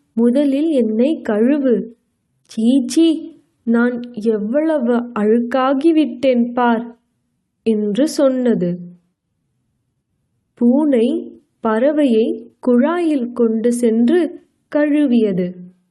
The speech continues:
உடனே அது சாப்பிட ஆரம்பித்தது. பறவை, "ஐயோ அத்தை, இருங்கள், தயவு செய்து என்னை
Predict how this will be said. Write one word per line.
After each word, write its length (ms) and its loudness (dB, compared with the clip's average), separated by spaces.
உடனே 760 0
அது 280 0
சாப்பிட 640 -2
ஆரம்பித்தது. 1000 -2
பறவை, 680 0
"ஐயோ 380 0
அத்தை, 680 -2
இருங்கள், 720 2
தயவு 400 0
செய்து 480 2
என்னை 580 2